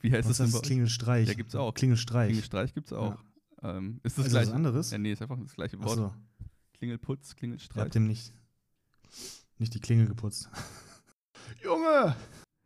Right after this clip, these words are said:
Speaker 1: Ja, äh, einmal haben wir bei einem geklingelt, ich weiß sogar noch bei wem, beim, ähm, also entweder er war Schuster oder er hieß Schuster mit Nachnamen. Vielleicht hieß, war's auch Schuster Schuster, ich weiß es nicht. Jedenfalls bei ihm haben wir
Speaker 2: Mhm.
Speaker 1: geklingelt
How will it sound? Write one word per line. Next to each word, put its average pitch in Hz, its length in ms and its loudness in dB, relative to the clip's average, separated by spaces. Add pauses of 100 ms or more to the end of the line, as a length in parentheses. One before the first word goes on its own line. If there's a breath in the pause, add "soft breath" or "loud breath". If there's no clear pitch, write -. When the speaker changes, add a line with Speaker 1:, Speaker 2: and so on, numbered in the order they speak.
Speaker 1:
Ja, 117 180 2
äh, - 480 -12
einmal 147 200 -2
haben 156 100 0
wir 143 80 -2
bei 127 100 -2
einem 131 180 0
geklingelt, 143 420 -4
ich - 80 -6
weiß - 160 -4
sogar 110 120 -4
noch 107 100 -2
bei 104 160 -6
wem, 117 260 -2
beim, 101 520 -4 (160)
ähm, 98 640 -4 (200)
also 117 180 -2
entweder 120 280 0
er 101 120 -2
war 113 180 0
Schuster 156 460 -4
oder 117 140 -2
er 117 60 -2
hieß 135 220 -2
Schuster 131 340 -8
mit 107 120 -4
Nachnamen. 101 600 -4 (520)
Vielleicht - 220 -4
hieß, - 180 -14
war's 113 180 0
auch 110 100 -4
Schuster 135 300 0
Schuster, 127 380 -6
ich 123 100 -4
weiß 110 160 0
es 117 120 -8
nicht. 101 200 -8 (720)
Jedenfalls 120 300 -4
bei 110 80 -8
ihm 131 160 0
haben 104 100 -2
wir 117 60 -6
Speaker 2:
Mhm. 110 80 0
Speaker 1:
geklingelt 120 380 0